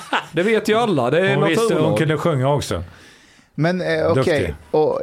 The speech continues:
Speaker 3: är, är du kristdemokrat?
Speaker 2: Nej, jag är inte något.
Speaker 3: Du är, nej.
Speaker 2: Jag
Speaker 3: Men
Speaker 2: kan inte säga att jag skulle kunna rösta på ett parti idag.
Speaker 3: Men
Speaker 2: Ärligt
Speaker 3: varför,
Speaker 2: talat.
Speaker 3: var-,
Speaker 1: Finns inte S D?
Speaker 2: Nej, jag är, tillhör inte någonting.
Speaker 3: va-, varför skulle du inte rösta på S D?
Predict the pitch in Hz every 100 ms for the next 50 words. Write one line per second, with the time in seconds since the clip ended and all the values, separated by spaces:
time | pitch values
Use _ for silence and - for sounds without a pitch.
0 | - - 196 190 - 233 247 143 - 123
1 | - 104 - - - - - - 95 95
2 | 95 104 87 - - - - 104 123 117
3 | 101 120 - - - - 123 147 143 135
4 | 139 147 - _ _ _ - 107 156 156
5 | 135 - 160 143 139 127 127 120 127 139
6 | 139 - 101 143 165 135 107 95 90 -
7 | _ _ _ - 156 165 156 165 156 127
8 | 131 147 147 175 185 202 202 170 220 -
9 | 92 101 175 - - - _ - 92 85
10 | 80 76 87 90 117 120 107 101 95 117
11 | 104 92 95 95 95 82 - 139 180 180
12 | 185 175 - 170 170 165 143 160 147 139
13 | 135 120 - - 92